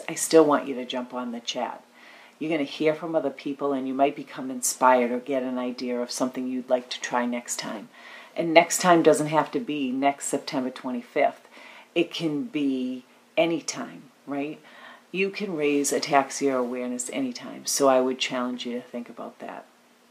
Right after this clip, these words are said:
Now let me get back to my three posts a week. I'm gonna make three posts a week on Monday, Wednesday, and Friday mornings.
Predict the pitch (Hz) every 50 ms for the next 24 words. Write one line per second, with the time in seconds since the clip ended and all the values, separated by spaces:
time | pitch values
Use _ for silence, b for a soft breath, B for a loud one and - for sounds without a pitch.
0 | B B B B B B _ 143 151 143 151 156 175 190 202 208 196 - 160 143
1 | 143 139 - - 143 135 127 - - - 135 127 127 - 131 127 123 - - -
2 | 123 120 120 - - _ - b b b b b b b b - 156 151 147 143
3 | 139 139 127 - - - - _ - 160 156 160 160 - 175 190 190 185 - -
4 | 190 175 170 165 160 160 - - 147 143 139 131 127 131 131 135 143 143 147 131
5 | 127 131 131 131 127 - - 139 131 127 131 - - 156 147 - _ - 135 123
6 | 123 123 123 123 117 120 120 120 120 123 - 120 - - - - - -